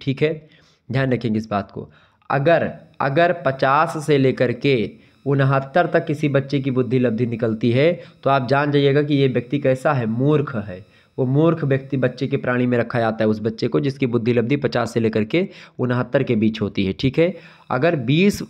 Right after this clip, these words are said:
से लेकर, या सॉरी, चौबीस से लेकर के, अ, उनचास तक बुद्धि लब्धि जिन छात्र छात्राओं की होती है, चौबीस से लेकर के उनचास तक, उनको बोला जाता है इम्बेसाइल। ठीक, इम्बेसाइल का मतलब होता है मूढ़, मूर्ख से भी नीचे होते हैं मूढ़ लोग। ठीक है, इसके अलावा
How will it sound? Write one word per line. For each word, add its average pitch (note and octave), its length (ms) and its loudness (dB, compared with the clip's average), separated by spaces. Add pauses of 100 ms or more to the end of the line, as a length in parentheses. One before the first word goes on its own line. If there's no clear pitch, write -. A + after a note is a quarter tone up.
से C3 420 4
लेकर, B2+ 260 0
या C#3 100 2
सॉरी, C3+ 300 0
चौबीस D3 380 0
से D#3 80 4
लेकर C3 260 2
के, E3 300 0 (320)
अ, B2+ 240 2
उनचास C#3+ 520 0
तक D#3 80 2
बुद्धि C3+ 280 0
लब्धि B2+ 260 2
जिन B2 180 0
छात्र B2 220 -2
छात्राओं A#2 300 -2
की A#2 120 -6
होती A2+ 240 -2
है, D3 60 -4
चौबीस C3+ 320 0
से C3 60 0
लेकर B2 220 0
के C3 120 -2
उनचास B2+ 500 -2
तक, D#3+ 180 -2 (280)
उनको C#3 300 2
बोला C#3 220 4
जाता C3 240 2
है D#3 60 0
इम्बेसाइल। C#3 800 2 (120)
ठीक, C3+ 200 -2
इम्बेसाइल D3 440 0
का D3+ 120 -2
मतलब C#3 240 2
होता C3+ 280 2
है E3 260 2 (300)
मूढ़, D3 440 4 (460)
मूर्ख D#3+ 380 2
से E3+ 180 0
भी E3 160 0
नीचे C#3+ 280 0
होते B2 320 0
हैं C3+ 140 0
मूढ़ A#2+ 340 -2
लोग। G2+ 280 -8
ठीक C#3+ 220 -4
है, F#3+ 160 -2 (480)
इसके C3+ 220 0
अलावा D3+ 520 2